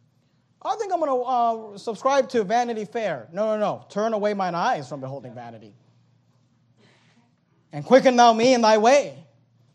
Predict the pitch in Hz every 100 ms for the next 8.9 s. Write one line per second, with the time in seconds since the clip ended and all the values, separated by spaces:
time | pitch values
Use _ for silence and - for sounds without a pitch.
0 | _ _ _ _ _ _ 240 196 226 247
1 | 254 233 190 - - 220 208 - 139 -
2 | 175 165 127 107 _ _ _ _ _ _
3 | _ _ _ - 180 269 277 220 226 247
4 | 233 196 - 214 214 190 147 165 190 196
5 | 214 202 208 202 208 202 175 147 175 131
6 | 170 180 175 170 160 143 - 175 165 165
7 | 165 160 147 135 131 147 143 151 147 143
8 | 135 143 143 151 143 139 127 127